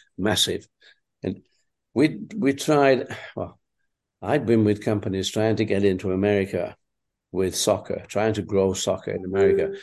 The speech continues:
But soccer, soccer was not part of the emotion. You know, the emotion was, oh, American football,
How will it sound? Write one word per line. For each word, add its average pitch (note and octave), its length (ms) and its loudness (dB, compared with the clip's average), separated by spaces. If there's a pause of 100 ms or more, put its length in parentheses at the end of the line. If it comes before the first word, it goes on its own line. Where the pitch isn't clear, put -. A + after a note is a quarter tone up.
(140)
But A2 180 0
soccer, F3 640 2 (480)
soccer G#3 380 -2
was D#3 240 2
not D3+ 220 0
part C#3 280 -4
of A#2+ 80 -8
the B2 120 0
emotion. C#3 500 0 (1040)
You A#2+ 80 -2
know, B2 60 0
the A2+ 120 4
emotion D3 480 4
was, G#2+ 180 -2
oh, G#2 60 0
American G2+ 480 -2
football, F#2+ 560 -2